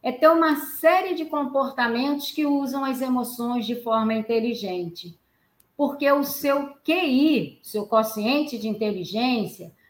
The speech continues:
os seus conhecimentos, aprendizados, suas experiências, lhe ajudarão a entrar nesse jogo da liderança.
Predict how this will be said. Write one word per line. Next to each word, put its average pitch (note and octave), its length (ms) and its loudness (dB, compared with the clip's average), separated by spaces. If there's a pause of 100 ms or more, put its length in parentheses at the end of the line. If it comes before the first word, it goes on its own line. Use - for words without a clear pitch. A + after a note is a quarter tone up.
(140)
os E4 120 -8
seus F4 260 -4
conhecimentos, A#3 1200 -2
aprendizados, G#3+ 1300 0
suas B3+ 280 0
experiências, G#3 1300 -2 (420)
lhe F4+ 120 2
ajudarão D#4+ 720 6
a D4 80 2
entrar C#4 300 2
nesse B3+ 260 -4
jogo A3+ 320 0
da A3+ 160 0
liderança. G#3 800 -2